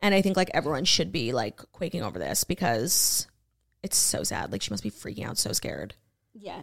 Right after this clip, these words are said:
Speaker 2: no, it's really
Speaker 1: Like, being in
Speaker 2: scary.
Speaker 1: prison is obviously scary no matter what, but, like, in a foreign country where, like, you
Speaker 2: Mm-hmm.
Speaker 1: don't speak the language,
Speaker 2: Mm-hmm.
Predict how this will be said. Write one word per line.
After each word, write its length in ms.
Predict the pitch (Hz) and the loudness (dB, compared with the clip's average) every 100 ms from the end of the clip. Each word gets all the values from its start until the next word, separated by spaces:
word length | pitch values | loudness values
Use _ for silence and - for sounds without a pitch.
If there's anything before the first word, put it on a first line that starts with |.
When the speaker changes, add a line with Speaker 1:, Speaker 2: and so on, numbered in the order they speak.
| 170 | -12
Speaker 2:
no, 160 | 190 | -10
it's 140 | 175 175 | -10 -8
really 140 | 175 | -4
Speaker 1:
Like, 60 | 202 | 4
being 160 | 233 247 | 6 6
in 80 | |
Speaker 2:
scary. 40 | 254 | 4
Speaker 1:
prison 220 | 196 185 | 4 2
is 80 | 175 | 2
obviously 300 | 160 175 180 | 0 0 -2
scary 340 | - 120 139 | -2 0 0
no 80 | 160 | 0
matter 180 | 127 117 | 0 0
what, 140 | 117 | 2
but, 60 | 196 | 2
like, 80 | 180 | 0
in 100 | 190 | -4
a 40 | |
foreign 260 | - 151 180 | -2 -2 -2
country 380 | 180 170 185 196 | -4 -2 0 4
where, 100 | 185 | 4
like, 80 | 190 | 4
you 40 | |
Speaker 2:
Mm-hmm. 40 | 185 | 2
Speaker 1:
don't 100 | 175 | 0
speak 160 | 185 | -2
the 80 | 180 | -2
language, 640 | 139 92 117 196 214 214 | -2 0 2 2 2 -2
Speaker 2:
Mm-hmm. 140 | 202 | -2